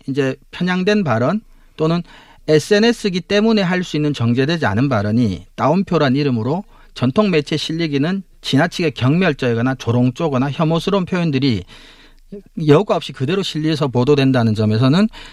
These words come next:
이제 문제가 많죠. 그렇게, 에, 그런 방식으로 신뢰를 쌓은 사람들이 이제 전통 언론인의 신뢰를 오히려 제로섬처럼 이제 깎아먹고 있는 현실은 언론들이 당장의 클릭수가 높아진다고 기뻐하기보다는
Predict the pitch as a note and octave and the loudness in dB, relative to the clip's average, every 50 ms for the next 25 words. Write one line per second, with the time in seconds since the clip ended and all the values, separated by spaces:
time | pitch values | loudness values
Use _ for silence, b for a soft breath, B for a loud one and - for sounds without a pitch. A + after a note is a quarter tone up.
0 | B B - A#2+ A2 A2 A#2+ B2+ B2+ D3+ C#3+ B2+ A#2+ A2+ G#2+ G#2 A2 A2 B2 A#2+ | B B -2 -2 2 4 2 4 4 4 2 2 0 0 0 2 2 2 2 2
1 | - B2 A#2 F3 F#3+ F#3+ - - - F3+ F3+ F3 B B B B B B B B2+ | 0 -2 0 0 0 0 -2 -2 -2 -2 -2 -4 B B B B B B B -12
2 | C3 - _ - - F#3+ A#3 A#3+ G#3+ - G3+ F3 C3 C#3 F#3 G#3 - - F3+ D#3 | -12 -12 _ -2 0 2 2 2 0 -2 -6 -4 -2 -2 -2 -2 -2 -4 -4 -4
3 | D3+ D3+ F3 F3+ - - - F3+ F3+ F3+ F3+ D#3+ C#3+ - - F3+ F3+ E3 D3 C#3+ | -2 -2 -2 -4 -4 -6 -6 -4 -4 -2 -2 -2 -2 -2 -2 -2 -2 0 0 0
4 | C#3+ C#3+ C#3+ C#3+ C3 C3 B2 C3 E3+ G3 G#3 - b b b b b b _ - | 0 0 0 0 0 0 0 0 0 -2 -4 -6 b b b b b b _ -8
5 | B2+ A#2 - A#2+ A#2+ C#3 - - F#3 E3+ D#3 E3+ F#3+ G3 F#3 D#3 C#3+ C3+ C#3+ C#3+ | -8 -4 0 0 0 0 2 0 2 2 2 2 2 0 0 0 2 2 0 0
6 | - - C3 C3 C3 B2+ C#3+ E3+ F#3+ G3+ - _ _ _ _ B2 B2+ B2 - - | -2 -2 -2 -2 0 0 0 0 0 -4 -8 _ _ _ _ -4 -4 -4 -2 -2
7 | A#2 A#2 A#2 - - D#3 C#3+ - - B2 C#3 D#3+ D#3 - A#2+ A#2 A#2 - F3 G3+ | 0 0 0 0 0 0 0 0 -2 -2 -2 -2 -2 -2 -4 -2 -2 -2 -2 0
8 | - F3+ D3+ C#3 B2+ - A#2+ A#2+ B2 B2+ C#3 D3 D3 C#3 D#3+ D#3+ F3 D3 A2 F#2+ | 0 0 0 0 0 0 0 2 2 2 2 0 0 0 -2 0 0 -2 -2 -4
9 | B B B B B B B B - F3 G#3 A3+ A3+ A3 F#3+ G3 E3 D3+ - G#2 | B B B B B B B B 0 2 4 4 2 2 0 -2 -4 -4 -4 -2
10 | A2+ B2 C3+ C3+ G#3+ A#3+ B3+ A#3+ - - - A3+ A3+ B3 - - - F#3 E3+ E3+ | 0 0 2 2 2 2 2 0 -2 -2 -2 0 0 0 0 -2 -4 -2 0 2
11 | E3+ D#3+ D3 C3+ D3 E3 - G3 F#3+ E3 D#3 D3 D3 D3 C#3+ C3 - - G#3 - | 2 2 2 0 -2 -2 -2 -2 -2 -2 -2 -2 -2 -2 -2 -2 -2 -2 -2 0
12 | _ A3+ G3+ E3 C#3+ B2 A2 G#2+ G2+ G#2+ G#2+ G#2+ A2 C3 C3 F#2 E2+ | _ 0 0 0 -2 -4 -4 -4 -4 -2 -2 -2 0 -2 -2 -2 -6